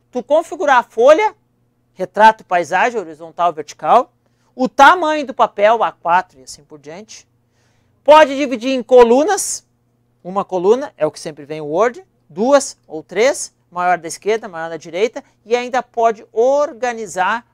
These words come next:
a tua imagem no texto. E ainda tem o botão de hifenização, que quase sempre, quase sempre não, que na,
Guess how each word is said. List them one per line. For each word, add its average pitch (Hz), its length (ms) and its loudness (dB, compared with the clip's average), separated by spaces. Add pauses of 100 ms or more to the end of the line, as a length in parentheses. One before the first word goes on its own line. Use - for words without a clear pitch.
a 190 100 -12
tua 208 400 -2 (100)
imagem 202 840 -12 (240)
no 175 140 -20
texto. - 520 -14 (320)
E 214 140 2
ainda 294 380 4
tem 277 260 -4
o 277 60 -8
botão 262 440 0
de 214 140 -12
hifenização, 269 1300 -4 (280)
que - 120 -20
quase 220 380 2
sempre, 262 400 -8
quase 147 180 -12
sempre 214 220 -16
não, 175 180 -6 (300)
que 190 120 -18
na, 190 240 -4